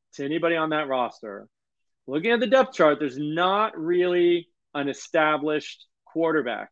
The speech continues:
There was, you know, Ashford played some last year, kinda split time. You've got Finley, who came over from L S U, again, kind of a split time guy. The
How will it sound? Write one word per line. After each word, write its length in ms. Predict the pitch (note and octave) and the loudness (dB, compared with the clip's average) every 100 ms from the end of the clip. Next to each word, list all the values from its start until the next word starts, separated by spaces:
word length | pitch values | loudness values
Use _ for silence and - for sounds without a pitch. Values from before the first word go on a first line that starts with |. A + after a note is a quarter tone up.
| - | -4
There 240 | C#3 C3+ | -2 0
was, 220 | C3+ A#2+ - _ _ - | 0 -2 -8 _ _ -16
you 80 | |
know, 60 | A2+ | -2
Ashford 480 | C3+ F3 - F#3+ D#3 | 0 0 2 0 2
played 260 | G3+ G3 | 2 2
some 280 | - G3+ F#3+ | 2 -2 0
last 340 | F#3 F#3 - D#3+ | 2 2 0 -2
year, 160 | F3+ | -2
kinda 220 | F3 F3+ | -2 -6
split 320 | F3 - F3+ - | -6 -4 -6 -4
time. 500 | E3+ E3 E3 E3+ E3 _ _ _ - | -2 0 0 -2 -8 _ _ _ -6
You've 200 | C#3 B2 | -6 2
got 300 | D3 C#3 - | 2 2 2
Finley, 460 | G3 G3+ F#3+ G3 F3 | 2 2 2 2 0
who 140 | C#3 | -2
came 200 | D3+ C#3+ | -4 -4
over 120 | C#3+ | -4
from 160 | C#3+ D3 | -2 0
L 120 | C#3+ | 0
S 120 | C#3 | 2
U, 200 | F#3 F#3 | 6 6
again, 380 | D3+ C3+ F#3 F3+ | 6 4 4 2
kind 220 | - D3 | 0 -2
of 80 | D#3+ | -2
a 40 | E3+ | -4
split 340 | - F3+ - | -2 -4 -2
time 260 | F3 F3 F3 | 0 0 4
guy. 360 | D#3+ D#3+ D#3 | 6 6 4
The 80 | - | -2